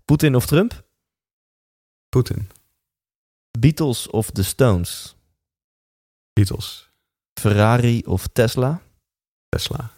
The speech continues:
Speaker 1: Wintersport of strandvakantie?
Speaker 2: Strandvakantie.
Speaker 1: Nederland uit en er nooit meer in? Of Nederland in en er nooit meer uit?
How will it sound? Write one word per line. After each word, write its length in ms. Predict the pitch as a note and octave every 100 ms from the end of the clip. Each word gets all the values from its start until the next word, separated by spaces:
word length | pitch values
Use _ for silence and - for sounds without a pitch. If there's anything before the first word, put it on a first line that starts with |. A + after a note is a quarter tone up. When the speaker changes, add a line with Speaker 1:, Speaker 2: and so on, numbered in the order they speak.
| _ _ _ _ -
Speaker 1:
Wintersport 680 | A2+ E3+ D3 - C3 A2 - -
of 260 | G#2 F#2+
strandvakantie? 1040 | - - - D3+ G#3+ D#3+ D#3 D#3 D#3 F#3+ B3 _ _ _ _
Speaker 2:
Strandvakantie. 640 | - - - - - G#2+ - _ _ _ _ _ -
Speaker 1:
Nederland 720 | G#2 G#2+ C#3 B2+ A#2 G#2+ -
uit 400 | A2+ D3 D#3 -
en 160 | G2 G#2
er 120 | G2+
nooit 360 | G#2+ C3 F3+
meer 160 | D#3 B2+
in? 380 | G#2 C#3 A3+ B3+ -
Of 300 | G#2 - -
Nederland 680 | G#2 G#2+ G#2+ G#2 G#2 F#2+ -
in 340 | - A#2 D3+ D#3
en 180 | E2+ G#2+
er 160 | G2
nooit 380 | G2+ G#2+ A2+ B2+
meer 280 | G2+ G2 G2+
uit? 360 | G#2+ F#2+ -